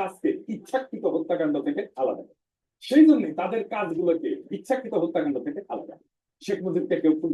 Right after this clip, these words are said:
করেনি, সে অভ্যুত্থানে নিহত। তার পরিবারের সদস্যদের কেউ খুন করেনি, তারাও অভ্যুত্থানে নিহত। দ্বিতীয় অভিযোগ হচ্ছে মেজর ডালিম শিশু হত্যা করেছে। আবার ইন্টারেস্টিংলি, কৌতুকপ্রদভাবে এটা আইসিসি বামেদের কাছ থেকে, হ্যাঁ,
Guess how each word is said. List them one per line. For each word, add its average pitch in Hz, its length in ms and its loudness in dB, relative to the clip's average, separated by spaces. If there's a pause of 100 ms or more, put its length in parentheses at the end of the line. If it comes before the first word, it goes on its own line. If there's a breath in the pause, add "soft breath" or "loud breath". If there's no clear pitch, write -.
করেনি, - 280 -8
সে 175 160 2
অভ্যুত্থানে 190 480 -2
নিহত। 143 220 -6 (380)
তার 208 180 -2
পরিবারের 254 400 4
সদস্যদের 226 480 -2
কেউ 220 160 0
খুন 214 200 -6
করেনি, 151 240 2 (100)
তারাও 151 220 2 (100)
অভ্যুত্থানে 143 500 -4
নিহত। - 200 -12 (540)
দ্বিতীয় 240 300 4
অভিযোগ 196 300 0
হচ্ছে 180 180 2 (400)
মেজর 190 240 -2
ডালিম 208 260 0
শিশু - 200 -6
হত্যা - 220 -2
করেছে। - 320 -10 (420)
আবার 262 180 2 (300)
ইন্টারেস্টিংলি, 262 600 6 (180)
কৌতুকপ্রদভাবে 240 840 4 (140)
এটা - 180 -2
আইসিসি 185 240 -4 (240)
বামেদের 233 420 0
কাছ 151 120 -2 (100)
থেকে, - 220 -2 (520)
হ্যাঁ, 143 160 2